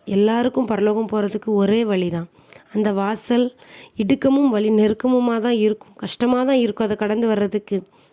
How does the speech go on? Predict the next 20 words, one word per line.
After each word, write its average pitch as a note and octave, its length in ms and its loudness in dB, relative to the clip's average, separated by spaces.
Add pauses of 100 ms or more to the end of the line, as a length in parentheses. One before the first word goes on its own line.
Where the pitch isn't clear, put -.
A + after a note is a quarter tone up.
கேட்டுக்கு C4 440 0
போகிற A3+ 340 0
வாசல் G#3+ 340 -2
தான் A#3+ 140 0
வழி G#3+ 180 0
விசாலமா B3 580 0
இருக்கும், G3 480 -2 (600)
அதுல B3 260 0
போறதுக்கு C4 420 -2
ஜாலியா A#3+ 440 0
தான் B3 220 2
இருக்கும். F#3 320 -10 (140)
ஆனா G#3+ 220 -2
முடிவு A#3+ 520 0 (1000)
அங்க G3+ 280 0
ஸ்-, G#3+ 520 -6
துக்கம், G3 440 -6 (100)
இங்க G3+ 340 -2
நமக்கு F#3+ 380 -4
சமாதானம். F#3 680 -4